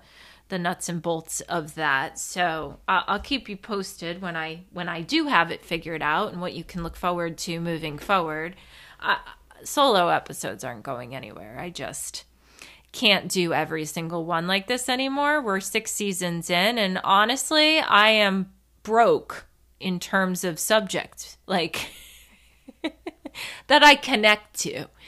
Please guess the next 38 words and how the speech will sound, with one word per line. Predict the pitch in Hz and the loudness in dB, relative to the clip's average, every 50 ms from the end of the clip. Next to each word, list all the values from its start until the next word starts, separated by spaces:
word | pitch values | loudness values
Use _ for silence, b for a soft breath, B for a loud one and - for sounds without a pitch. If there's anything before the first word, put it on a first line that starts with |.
| B B B B | B B B B
'cause | B - 247 247 | B -2 2 4
everything | 262 269 247 302 302 302 - 269 262 269 | 4 6 6 4 2 2 2 0 2 4
has | 254 214 214 220 - - | 6 6 6 6 4 -2
to | - 247 | -4 -4
be | 226 196 214 208 196 190 185 180 175 170 - b b b b b | -2 -2 -2 0 2 2 2 2 0 -4 -6 b b b b b
something | b - - 220 214 190 214 196 190 | b 4 4 4 4 4 0 2 4
I | 190 185 185 | 6 6 6
align | 180 180 175 170 175 175 175 175 180 180 175 | 6 4 2 4 4 6 6 6 6 4 2
with | 175 170 165 - | 0 -2 -2 -4
and | 175 170 170 | -4 -2 -2
I | 165 165 | -2 -4
connect | - - - 175 170 165 - - - | -6 -6 -4 -2 -2 -2 -4 -6 -8
to, | - 180 170 | -6 -4 -2
or | 170 170 165 | 0 0 0
I'm | 160 156 156 | 0 -2 -4
talking | - - - 190 180 170 - 180 175 175 | -6 -2 2 2 2 2 0 -4 -4 -2
about, | 170 175 175 170 170 170 | 2 4 4 4 4 2
or | 170 165 160 | 0 -2 -2
I | 156 156 160 | -2 -4 -4
notice. | 160 160 160 160 165 165 170 180 180 170 - - | -6 -6 -4 -4 -2 -2 -2 -2 -4 -4 -6 -8
And | 170 156 156 156 B B B B B B B B B B | -8 -8 -8 -10 B B B B B B B B B B
I | - - 349 | 4 4 4
don't | 392 247 220 | 6 6 4
know, | 208 202 | 4 4
maybe | 220 240 285 320 359 381 | 4 4 2 4 4 2
I'm | 392 370 302 | 2 2 0
just | 262 240 226 - | -2 -6 -6 -6
uninspired, | - 151 202 208 202 185 180 - - - 190 196 196 202 208 208 208 208 196 | -6 -6 -4 -4 -4 -6 -6 -6 -2 2 4 4 4 4 4 2 0 0 0
or | 190 175 170 180 - - - | -2 -2 -4 -4 -8 -8 -8
maybe | 185 190 196 202 202 226 240 220 262 262 254 247 247 240 233 - - | -6 -4 -2 0 0 0 0 0 0 0 0 0 0 -2 -2 -4 -4
I | - 202 190 196 196 | 0 0 2 2 0
just | 190 202 202 196 - - | -2 -4 -8 -8 -6 -2
live | 196 190 190 185 196 | 0 0 0 0 0
a | 190 | -2
more | 185 185 185 180 180 | 0 0 -2 -2 -4
peaceful | - 208 190 190 - - 180 180 | -4 -6 -6 -6 -6 -6 -6 -4
life | 170 180 - 165 180 - - | -2 -2 -2 -4 -4 -6 -6
this, | - 220 233 - - | -8 -6 -6 -6 -8